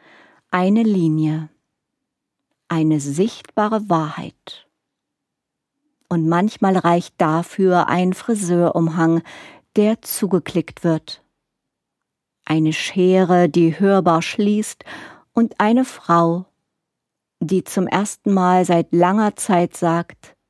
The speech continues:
„Hier. So.“ Und wenn dir beim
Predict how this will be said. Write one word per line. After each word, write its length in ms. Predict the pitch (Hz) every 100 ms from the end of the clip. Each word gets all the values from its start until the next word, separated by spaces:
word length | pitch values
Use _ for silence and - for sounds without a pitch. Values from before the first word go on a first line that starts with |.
| _ _ _ _ _ _ _ _ _ _ _ _ _
„Hier. 460 | - 196 156 151 - _ _ _ _ _ _ _ _ _ _ _ _ _ _ _ _ _ _ -
So.“ 460 | 151 156 165 147 - _ _ _ _ _ _ _ _ _ _ _ _ _ _ _ _ _ _ _ _ _ _ _ _ _ _ _ -
Und 160 | 156
wenn 160 | 156 156
dir 280 | 160 160 160
beim 240 | 143 151